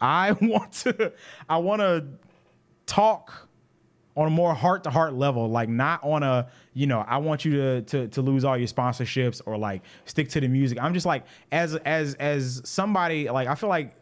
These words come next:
his music, his personality, I mean, now even his fashion has touched a lot of people's lives. And I want to know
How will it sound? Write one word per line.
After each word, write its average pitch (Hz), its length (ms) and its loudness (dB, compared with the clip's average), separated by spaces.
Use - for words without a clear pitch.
his 143 240 0
music, 135 480 2
his 131 180 0
personality, 123 720 0
I 147 60 0
mean, 143 180 -2
now 151 180 -2
even 143 200 0
his 131 140 -2
fashion 123 420 -2
has 139 120 0
touched 170 220 -2
a - 20 -2
lot 151 140 0
of 147 60 -2
people's 139 220 0
lives. 123 460 0
And 143 140 2
I 147 60 2
want 151 320 -2
to 160 100 -2
know 120 540 2